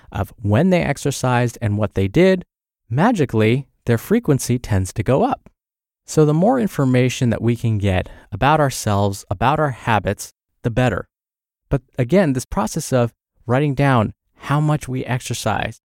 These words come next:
what we ate, and how much we ate automatically seems to change behavior. So it's kind of like a double whammy when it comes to helping you achieve your goals. All right, that's enough out of me. Thank you for being here. Thank you for listening every day.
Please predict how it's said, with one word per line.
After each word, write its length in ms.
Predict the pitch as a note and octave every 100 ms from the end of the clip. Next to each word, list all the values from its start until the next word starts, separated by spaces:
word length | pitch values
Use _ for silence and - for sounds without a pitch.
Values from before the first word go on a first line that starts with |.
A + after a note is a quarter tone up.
| _
what 280 | - B2+ E3 -
we 260 | C3+ C3
ate, 300 | A#2+ A2+ F#2
and 120 | F#2
how 240 | - - C3+
much 280 | C#3 C3 A2+
we 200 | A2+ F#2+
ate 200 | G#2 - _ _ _ _ -
automatically 960 | C3+ F3 E3 D3+ E3+ C#3+ A2 A2 A2 - _
seems 320 | - A#2+ G#2+
to 80 | G#2+
change 320 | - G#2+ G2
behavior. 580 | G2 F#2 G2 F#2 - G#2+ _ _ _ _ _
So 240 | - C#3+ D3
it's 180 | C3+ -
kind 240 | - G3
of 80 | E3
like 420 | C#3+ C#3 C3+ - -
a 100 | C3+
double 340 | C3 C#3 C3+
whammy 360 | C#3 F3+ C#3 B2+
when 140 | A#2+
it 120 | A2+
comes 340 | - A2+ A2+ -
to 220 | A#2 A2 _ _
helping 380 | - D3 - D3
you 180 | C#3+ -
achieve 360 | A#2 - G#2 G2
your 120 | G2
goals. 420 | F#2 D#2+ F2 - _ _ _ _ _ _ _ _ _
All 120 | C3
right, 180 | B2 G#2+
that's 240 | - C#3+ C#3+
enough 220 | C3 -
out 100 | A#2+
of 80 | A#2+
me. 300 | C#3+ C#3+ C#3
Thank 180 | C3+ D3
you 80 | D3
for 160 | - A2
being 360 | - C3+ C#3+
here. 200 | B2+ B2+
Thank 220 | B2+ B2+
you 40 | A#2
for 140 | F#2+
listening 380 | G2+ B2 B2+ B2+
every 180 | B2 B2
day. 300 | A#2 A#2